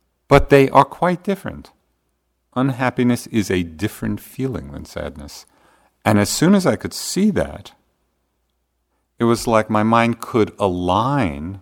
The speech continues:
with what was actually there, and in that alignment and acceptance,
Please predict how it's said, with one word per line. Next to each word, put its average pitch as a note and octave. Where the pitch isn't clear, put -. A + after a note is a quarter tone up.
with F2
what F#2+
was F2+
actually F2
there, F2
and F#2
in G2+
that F2+
alignment F2+
and F2+
acceptance, -